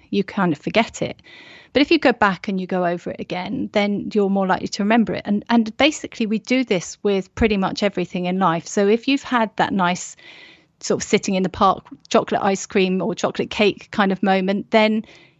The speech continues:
if you reflect back on that later in the day or you have a conversation with someone, you're, you're rehearsing it, you're activating those cells again. And what we know from memory is the more often you ma-, activate that memory trace, the stronger it becomes and the easier it is to remember.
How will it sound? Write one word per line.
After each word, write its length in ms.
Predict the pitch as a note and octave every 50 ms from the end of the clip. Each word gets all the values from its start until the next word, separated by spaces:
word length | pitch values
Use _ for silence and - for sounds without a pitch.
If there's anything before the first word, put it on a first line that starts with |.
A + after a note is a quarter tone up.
| _ _ _ _ -
if 80 | C#4 -
you 140 | D#4+ E4 - D4+
reflect 380 | D#4 C#4 - - D4 - -
back 220 | - B3 A#3+ - -
on 80 | G#3
that 160 | F#3+ - -
later 260 | G3+ G#3 G3 G3 - G#3+
in 40 |
the 100 | G3 G3
day 160 | F#3+ G#3 F#3+ F3
or 140 | D#3+ F3+
you 40 | F#3+
have 160 | F3+ G3+ G#3+
a 40 | A3+
conversation 600 | - - A#3 G#3 G3+ G3 - A#3 A3+ A3+ - F#3+
with 80 | F3 -
someone, 320 | - - F3 D#3+ D3+ F3
you're, 260 | G3 G#3 G#3 G#3 G3+ -
you're 360 | A3 A3+ A3 G#3+ G#3 G#3+ - _ -
rehearsing 600 | A3 G#3 - - C#4 C4+ B3 - - - E3 D3+
it, 120 | F#3+ -
you're 280 | - G#3 G3+ G3 F#3+ -
activating 760 | - A3+ - - - - - - - G3+ F#3+ - - G3+ F#3+
those 200 | F#3+ F#3+ F#3 F3+
cells 320 | - - G3+ F#3+ F#3+ F#3 -
again. 220 | F3+ - F3+ F3
And 120 | E3+ F3+
what 120 | G3+ - -
we 100 | A#3+ A#3+
know 240 | A3+ A#3 B3 C4 B3
from 240 | - - G3+ F#3+
memory 260 | F#3+ F#3 F3 F3 F3 E3+
is 120 | F3 -
the 80 | - G#3
more 260 | G3+ G#3 G3+ G3+ G#3
often 400 | A#3+ C4+ - - - A3+ G#3 G3+
you 100 | G3+ G3
ma-, 140 | G3 G#3 - -
activate 500 | - G#3 - - - - F#3+ G3 F3 -
that 140 | - E3 -
memory 260 | G3+ F#3+ F#3 F3+ E3+
trace, 300 | - - F3 E3 D#3+ -
the 120 | - -
stronger 520 | F3 - - - - G#3+ G3 G3 F#3 F#3 F3
it 80 | -
becomes 440 | - F3+ - - - F#3+ F3 F3 E3
and 120 | E3+ E3+
the 180 | F3+ - - G#3+
easier 240 | G3+ F#3 - - E3+
it 80 | E3
is 160 | - F3+ - -
to 140 | - F#3
remember. 500 | F3 F3 F#3 G3+ G#3 G#3 F#3 E3 D#3 C3